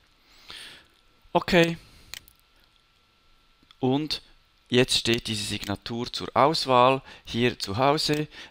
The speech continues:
Da ist meine Signatur und wenn Sie die wieder anpassen möchten, gehen Sie hier auf Signatur, Signaturen und haben mit die Möglichkeit, diese zu Hause Signatur wieder anzupassen. Und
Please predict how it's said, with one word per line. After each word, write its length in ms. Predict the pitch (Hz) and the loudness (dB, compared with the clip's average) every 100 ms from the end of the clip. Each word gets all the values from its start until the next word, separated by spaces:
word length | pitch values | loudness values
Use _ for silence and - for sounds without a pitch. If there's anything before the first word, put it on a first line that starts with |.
| - | -2
Da 220 | 107 113 | 4 4
ist 440 | - 104 - - - - | 2 -4 -6 -8 -14 -16
meine 300 | - 101 101 | -4 -2 0
Signatur 680 | 98 - - 90 - 139 196 | -2 -4 -4 -8 -8 -8 -8
und 160 | 156 127 | -4 -2
wenn 140 | 127 | -2
Sie 100 | 113 | -4
die 180 | 113 117 | -6 -6
wieder 180 | 104 95 | -2 0
anpassen 600 | 120 143 120 127 - 113 | 0 2 0 0 -4 -4
möchten, 320 | 107 - 98 | -6 -6 -12
gehen 220 | 104 98 | -8 -8
Sie 120 | 98 | -6
hier 200 | 98 101 | -8 -6
auf 100 | 85 | -8
Signatur, 680 | - 98 - 90 - 151 151 - - - - | -10 -12 -12 -12 -10 -10 -12 -14 -18 -18 -12
Signaturen 960 | - 104 95 92 131 135 147 135 135 - - - | -10 -8 -8 -8 -6 -2 0 0 -4 -12 -20 -14
und 280 | 123 131 113 | -8 -6 0
haben 400 | 107 110 113 98 | 2 2 -2 -8
mit 220 | 101 - | -10 -8
die 60 | 101 | -6
Möglichkeit, 880 | 101 110 110 - 104 101 101 - - - - - - - | -4 -4 -4 -4 0 2 2 -6 -18 -16 -14 -16 -18 -12
diese 240 | 104 107 - | -8 -6 -6
zu 160 | 92 | -4
Hause 340 | 90 95 104 98 | 0 0 -2 -4
Signatur 680 | 101 98 101 - - 98 | -6 -6 -8 -8 -10 -10
wieder 220 | 90 - | -10 -4
anzupassen. 880 | - 123 - 113 110 107 - - 113 107 - - _ _ | -2 -2 -6 -8 0 0 0 -8 -10 -14 -20 -20 _ _
Und 300 | 170 202 | -4 -4